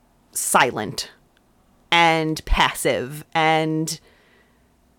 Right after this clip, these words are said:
that's kind of just the way it, it almost evolved into how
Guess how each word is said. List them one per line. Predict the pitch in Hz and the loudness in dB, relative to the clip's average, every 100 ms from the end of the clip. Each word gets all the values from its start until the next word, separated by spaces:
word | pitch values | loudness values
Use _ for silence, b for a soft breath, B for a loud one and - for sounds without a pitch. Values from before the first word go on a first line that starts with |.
| _ | _
that's | 165 180 170 - | 2 4 4 2
kind | - - 185 175 | -4 2 2 2
of | 165 | 2
just | 180 175 - | 2 2 2
the | 160 | 4
way | 170 170 | 6 4
it, | - _ | 2 _
it | 175 175 - | -4 -2 0
almost | 185 165 - - | 0 0 -2 -2
evolved | 156 165 175 170 170 - | 4 6 8 6 2 -6
into | 165 160 160 - 165 160 | -2 -2 -2 -2 0 -2
how | - 156 151 156 156 151 | 0 2 4 4 2 -2